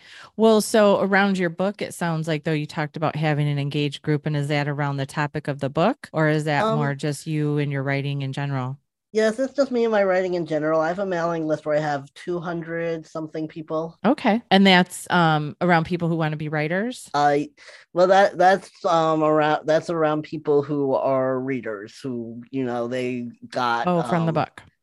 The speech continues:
Speaker 2: yeah, from the book.
Speaker 1: Okay. And then, so you also wanna pair your consistency and how you're gonna focus your time. I guess we are gonna do a little bit of clarifying work here.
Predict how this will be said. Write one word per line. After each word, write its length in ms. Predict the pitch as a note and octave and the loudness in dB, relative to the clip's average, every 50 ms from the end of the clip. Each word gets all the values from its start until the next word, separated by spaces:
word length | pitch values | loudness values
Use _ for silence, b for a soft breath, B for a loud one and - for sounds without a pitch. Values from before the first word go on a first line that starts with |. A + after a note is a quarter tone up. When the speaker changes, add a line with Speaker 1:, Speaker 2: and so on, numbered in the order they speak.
| _ _ - | _ _ -8
Speaker 2:
yeah, 160 | B2+ A#2+ A2 | -6 -6 -6
from 140 | - - B2 | -6 -8 -10
the 60 | A2 | -8
book. 520 | G#2 A2+ F2 - - _ - - - - _ _ _ - | -8 -8 -10 -10 -12 _ -20 -20 -20 -20 _ _ _ 0
Speaker 1:
Okay. 360 | C#4+ F#4+ - E4+ A3 G3+ G#3+ - B B B B B | 0 0 2 0 -2 -2 -2 -6 B B B B B
And 180 | B B3 A#3+ A#3 | B 4 6 6
then, 260 | A#3+ A#3 A3+ A3+ - - - - - - | 6 6 4 2 -2 -4 -10 -14 -12 -10
so 260 | A3+ - C4 B3+ A#3+ | -2 4 6 6 6
you 180 | A#3+ A#3 B3 B3 | 6 6 6 6
also 280 | C#4 F4 - - G#4+ | 6 4 2 2 0
wanna 260 | F4+ E4 D4+ A#3+ G3+ G3+ | 2 2 2 2 0 0
pair 260 | - - G#3+ G#3 G#3 | 0 0 2 2 4
your 160 | G#3 G3 F#3 | 2 2 0
consistency 720 | - - F#3+ F#3 - F3+ F3 - - G3+ G3+ G3 - A3+ A3+ | -2 -4 -6 -4 -4 -4 -4 -4 -2 -2 -2 0 0 0 2
and 100 | G#3 F#3+ | 2 2
how 120 | F3+ F#3 F#3 | 2 2 2
you're 160 | F3+ F3+ F3+ | 2 0 0
gonna 200 | F3 F3+ E3+ D#3 | -2 -2 -2 -2
focus 420 | - - F3 E3+ F#3 E3+ - - | -2 -4 -6 -4 -6 -8 -6 -6
your 80 | D#3+ D3+ | -6 -6
time. 300 | - - F3 F3 E3 E3 | -4 -2 -2 0 0 0
I 60 | F3 | 0
guess 220 | G3+ D4 D4 - | -2 -2 -4 -2
we 100 | C4 G3+ | 0 0
are 120 | E3 E3+ E3 | 2 2 2
gonna 220 | E3 E3+ D#3+ D3+ | 0 -2 -2 -2
do 180 | C#3+ D3+ D3+ D3 | -4 -4 -4 -4
a 20 | D3 | -4
little 320 | D3+ F#3 A3 A#3+ A3+ A3 | -4 -2 0 0 0 0
bit 120 | G3+ F3 E3 | 0 0 -2
of 80 | E3 | -4
clarifying 560 | - - E3 D#3 D#3+ D#3+ - F3+ D#3+ D3+ D3+ D#3 | -6 -8 -6 -6 -6 -6 -6 -6 -6 -4 -4 -4
work 220 | D3+ D3 D3 D3 | -4 -4 -6 -8
here. 340 | - - D#3+ D#3 D3+ D3 C#3+ | -6 -4 -2 -2 0 -2 -2